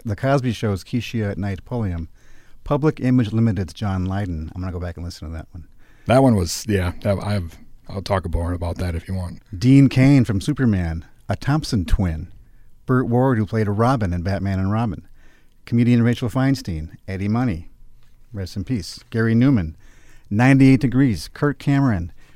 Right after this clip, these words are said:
Speaker 1: William Daniels from Saint Elsewhere and Boy Meets World. Richard Belzer. Peter Cetera.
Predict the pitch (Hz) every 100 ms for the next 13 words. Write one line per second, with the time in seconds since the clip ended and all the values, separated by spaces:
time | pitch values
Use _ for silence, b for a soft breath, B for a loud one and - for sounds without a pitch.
0 | b - 143 151 123 120 123 104 90 104
1 | 92 123 113 110 117 - 120 113 98 92
2 | 101 98 95 - 110 95 82 98 85 90
3 | 117 117 92 85 - 95 98 - 85 123
4 | 90